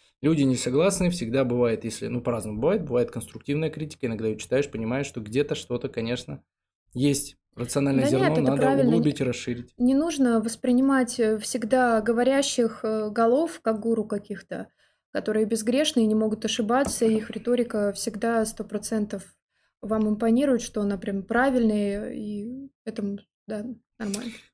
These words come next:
Speaker 1: Так вот, <clears throat> за-, закругляя, то есть, собственно говоря, логика: давайте делиться, народ, э, по боку, народ как жил в дерьме, так и будет жить в дерьме, потому что вы, главное, это, с нами властью поделитесь,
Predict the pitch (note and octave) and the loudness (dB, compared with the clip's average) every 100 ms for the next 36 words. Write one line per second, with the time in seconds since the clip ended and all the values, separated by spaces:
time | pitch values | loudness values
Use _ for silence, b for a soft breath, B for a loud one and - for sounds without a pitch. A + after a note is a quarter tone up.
0 | - A#2+ F3 E3 - C#3 C#3+ C#3 G#2+ A2+ | -12 0 2 2 0 -6 -2 -2 -2 -4
1 | B2 B2 C#3+ B2 B2+ C#3+ C#3 C#3+ B2+ A2 | -4 -2 0 0 0 0 4 4 2 0
2 | C3+ - C#3+ - B2+ C3 B2 A#2+ - _ | -2 0 0 0 0 2 2 2 -4 _
3 | _ B B B _ _ C#3+ D#3+ D3+ C3 | _ B B B _ _ 0 2 2 0
4 | G#2+ G#2 - C#3+ D3 B2 B2 B2+ F3+ C4+ | -4 -8 -2 2 4 2 0 0 2 4
5 | - A3 G#3+ D#3 C#3 C#3+ C3 - - B2 | 4 2 0 0 2 4 2 -2 -8 -2
6 | A#2+ A#2+ B2 - A3+ A3+ F#3+ F3+ D#3+ D3 | 0 2 0 2 2 4 2 2 4 2
7 | C#3 B2+ C3 C3+ B2 B2+ A#2 C3 A#2+ A2 | 0 -2 2 0 0 -2 0 0 0 0
8 | B2+ B2+ A#2 A#2 C3+ F#3+ A#3 E3+ E3+ C#3+ | 2 2 0 -2 -2 2 2 2 0 0
9 | D3+ D3 C#3 C#3 A#2+ D3 D#3 C3 A#2 G#2+ | 0 2 0 -2 -2 -2 0 0 0 -2
10 | - _ _ A#2+ F3 C#3 D3 C3+ B2 A2+ | -8 _ _ -4 0 2 2 2 0 -2
11 | A#2 B2 - - - - C3+ B2+ A2+ A#2 | -6 -8 -4 -4 -4 -6 -2 -2 0 -2
12 | - - - B2 F#3+ G#3+ - | -4 -8 -6 -4 -6 -6 -10